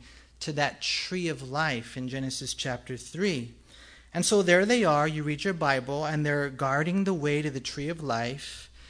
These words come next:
And you fast forward two thousand five hundred years,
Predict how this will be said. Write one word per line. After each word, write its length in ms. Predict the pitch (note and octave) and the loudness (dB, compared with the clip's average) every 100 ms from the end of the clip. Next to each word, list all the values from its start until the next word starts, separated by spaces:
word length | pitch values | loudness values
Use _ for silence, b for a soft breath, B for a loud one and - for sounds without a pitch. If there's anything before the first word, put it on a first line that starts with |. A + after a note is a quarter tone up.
| B B B | B B B
And 100 | D#3+ | -2
you 80 | E3 | 0
fast 420 | - G3+ C4 - | 4 4 4 2
forward 760 | - A#3 C#4+ C#4 B2+ B2+ C3+ D3+ - - _ - _ - | 0 2 4 4 2 0 -4 -12 -20 -20 _ -20 _ -10
two 260 | - G#3+ C4 | -2 -2 -2
thousand 640 | A3 D3 D3+ D3+ E3 D#3+ | 0 0 0 -2 -6 -8
five 380 | - C3+ D3+ D#3 | -6 -4 -2 -4
hundred 420 | D#3 D#3 D#3 C#3+ | -8 -8 -8 -8
years, 920 | C3+ C#3 A#2+ A2+ - - - - - | -6 -6 -6 -8 -10 -12 -12 -16 -20